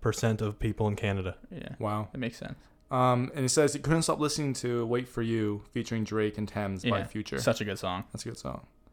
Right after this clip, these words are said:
Speaker 3: Um, yeah, your top artist, number one, Drake.
Speaker 2: Yeah.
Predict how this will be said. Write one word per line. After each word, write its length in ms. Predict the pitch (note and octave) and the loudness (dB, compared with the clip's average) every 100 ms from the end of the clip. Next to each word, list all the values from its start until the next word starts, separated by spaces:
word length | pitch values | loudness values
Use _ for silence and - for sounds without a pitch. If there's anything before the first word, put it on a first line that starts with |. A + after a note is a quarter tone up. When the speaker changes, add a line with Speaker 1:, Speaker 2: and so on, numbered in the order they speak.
| _ _ _ _ | _ _ _ _
Speaker 3:
Um, 720 | D3 C3 B2+ B2+ B2 B2 B2 - | 2 6 8 8 6 4 0 2
yeah, 180 | C3+ B2 | 6 6
your 100 | A#2 | 6
top 280 | D3+ D3+ D3 | 8 8 8
artist, 580 | B2 C#3 E3+ - - - | 6 6 4 2 -6 -4
number 260 | C3 C3 C3 | 0 4 6
one, 280 | A#2+ A#2+ | 6 6
Drake. 480 | A2 A#2 G#2+ A#2+ - - | 4 4 4 2 -4 -8
Speaker 2:
Yeah. 200 | C#3+ A2 | -2 -2